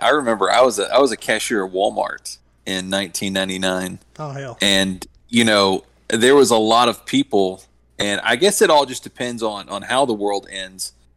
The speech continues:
Speaker 1: because the big run on items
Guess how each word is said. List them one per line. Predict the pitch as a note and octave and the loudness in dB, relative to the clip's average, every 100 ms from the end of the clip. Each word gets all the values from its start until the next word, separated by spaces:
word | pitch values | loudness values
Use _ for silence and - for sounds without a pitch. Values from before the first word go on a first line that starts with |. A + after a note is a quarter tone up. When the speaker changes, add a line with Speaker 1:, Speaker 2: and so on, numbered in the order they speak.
| _ _ - | _ _ -2
Speaker 1:
because | A2 - A2 A2 G#2 F#2+ - - _ _ - | -2 2 2 4 2 -2 -8 -14 _ _ -2
the | A2+ G#2 G2+ | -2 -2 0
big | C#3 D3 | 2 2
run | G#2+ F#2+ G2+ C#3 C3+ | -4 -2 2 2 2
on | A2 G2+ G#2+ | -2 -6 -6
items | A2+ C#3+ A2+ G2 F#2+ - | -2 0 0 -4 -10 -10